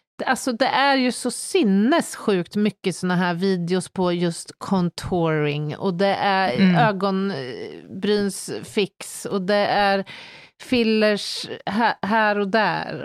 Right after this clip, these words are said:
Speaker 1: Och det är, alltså,
Speaker 2: Mm.
Speaker 1: det är ju... Alltså, fanns det ens ögonfranssalonger när vi växte upp, till
Speaker 2: <laughs>
Speaker 1: exempel? Ja,
Speaker 2: Jag
Speaker 1: men alltså,
Speaker 2: vet inte.
Speaker 1: skönhetsindustrin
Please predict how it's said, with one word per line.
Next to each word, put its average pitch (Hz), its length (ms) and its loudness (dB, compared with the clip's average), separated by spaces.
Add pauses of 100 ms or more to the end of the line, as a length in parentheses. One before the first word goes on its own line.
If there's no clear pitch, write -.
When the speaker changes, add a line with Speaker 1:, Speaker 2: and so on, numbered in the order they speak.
(120)
Speaker 1:
Och 202 80 -4
det 220 180 0
är, 190 180 2 (120)
alltså, 226 260 6
Speaker 2:
Mm. 254 120 6
Speaker 1:
det 254 80 4
är 277 380 4
ju... 202 320 2 (500)
Alltså, 226 220 -2
fanns 311 520 2
det 240 100 2
ens 185 460 2 (160)
ögonfranssalonger 185 2000 2
när 160 140 -2
vi 151 160 0
växte 151 420 -6
upp, - 260 -14 (280)
till 349 60 8
Speaker 2:
<laughs> 320 40 6
Speaker 1:
exempel? 160 460 -4 (600)
Ja, - 80 4
Speaker 2:
Jag - 20 6
Speaker 1:
men 311 100 6
alltså, 269 220 4
Speaker 2:
vet - 140 -2
inte. 202 120 6
Speaker 1:
skönhetsindustrin 254 1200 2